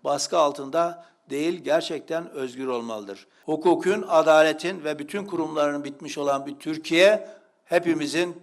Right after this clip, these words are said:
tekrar sahip çıkma günlerinin yakın olduğu inancıyla sizleri saygı ve sevgiyle selamlıyorum.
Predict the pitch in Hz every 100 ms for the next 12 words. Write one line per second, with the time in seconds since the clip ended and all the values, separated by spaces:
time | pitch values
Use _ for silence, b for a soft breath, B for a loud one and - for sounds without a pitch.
0 | - 165 160 151 147 143 139 143 143 -
1 | - 147 139 135 131 127 156 165 165 B
2 | - 131 139 143 127 123 135 127 127 120
3 | 120 131 156 165 - - - 139 127 131
4 | 127 - 135 139 139 127 135 131 131 131
5 | 139 131 120 107 98 95